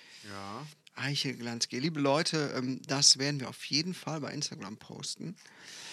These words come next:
Speaker 2: Ähm,
Speaker 1: Es gibt bei
Speaker 2: lasst es
Speaker 1: eBay auch
Speaker 2: euch nicht
Speaker 1: Penisgel.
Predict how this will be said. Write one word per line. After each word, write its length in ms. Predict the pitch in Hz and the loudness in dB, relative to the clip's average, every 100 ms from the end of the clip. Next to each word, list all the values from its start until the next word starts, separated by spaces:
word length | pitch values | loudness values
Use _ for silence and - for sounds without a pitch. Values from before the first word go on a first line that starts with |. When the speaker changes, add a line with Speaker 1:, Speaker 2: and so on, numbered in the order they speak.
| - - - - - | -10 -12 -14 -20 -10
Speaker 2:
Ähm, 360 | 113 117 113 117 - - - - | -6 -4 -4 -8 -16 -20 -20 -16
Speaker 1:
Es 200 | - - | -10 -8
gibt 140 | - | -6
bei 80 | - | 4
Speaker 2:
lasst 180 | 175 175 | 8 10
es 100 | 147 | 10
Speaker 1:
eBay 100 | 151 | 10
auch 60 | 127 | 8
Speaker 2:
euch 180 | - | 4
nicht 420 | - 135 156 208 175 | -2 2 4 6 4
Speaker 1:
Penisgel. 880 | 120 - - - 101 101 98 101 | 2 0 -6 -4 -2 -2 -2 -8